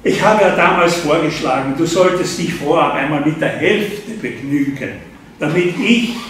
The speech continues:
Vater und die Knechte Zeit haben, den Rest zu erwirtschaften,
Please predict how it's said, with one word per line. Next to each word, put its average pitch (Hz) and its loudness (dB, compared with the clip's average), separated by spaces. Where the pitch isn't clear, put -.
Vater 170 -2
und 147 0
die - -4
Knechte 170 -4
Zeit 156 -2
haben, - -8
den 160 4
Rest - 2
zu 165 4
erwirtschaften, 156 0